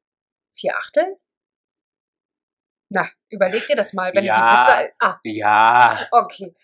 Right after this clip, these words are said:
Speaker 2: Gut,
Speaker 1: gut.
Speaker 2: aber
Speaker 1: Das ist nie passiert. Ja, du hast
Speaker 2: <laughs>
Speaker 1: recht. Pass auf,
Speaker 2: Ja.
Speaker 1: wie,
Speaker 2: Ja.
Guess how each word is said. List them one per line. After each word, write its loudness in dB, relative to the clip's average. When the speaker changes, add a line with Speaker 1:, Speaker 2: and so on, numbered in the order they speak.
Speaker 2:
Gut, -6
Speaker 1:
gut. -8
Speaker 2:
aber 2
Speaker 1:
Das 6
ist -10
nie -4
passiert. -4
Ja, 4
du 0
hast 0
Speaker 2:
<laughs> -10
Speaker 1:
recht. 0
Pass -4
auf, 4
Speaker 2:
Ja. 2
Speaker 1:
wie, -8
Speaker 2:
Ja. -6